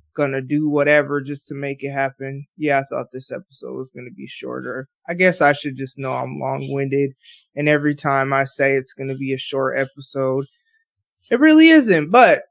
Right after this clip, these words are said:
I am gonna go ahead and get up outta here. So appreciate y'all. Um, make sure that you are taking care of yourself mentally, emotionally, spiritually, physically.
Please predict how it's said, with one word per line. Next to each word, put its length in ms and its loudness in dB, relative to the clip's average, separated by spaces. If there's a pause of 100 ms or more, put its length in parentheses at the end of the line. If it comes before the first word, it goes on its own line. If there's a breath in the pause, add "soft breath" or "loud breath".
(760)
I 80 -2
am 180 4
gonna 180 2
go 140 4
ahead 240 6
and 100 -4
get 100 0
up 160 -2
outta 240 4
here. 280 0
So 320 -2
appreciate 680 -2
y'all. 600 2 (160)
Um, 480 -2
make 220 -4
sure 260 -6
that 280 -4
you 140 -8
are 120 -4
taking 420 -8
care 260 -6
of 80 -8
yourself 500 -8
mentally, 500 -8
emotionally, 540 -10
spiritually, 580 -12 (100)
physically. 680 -2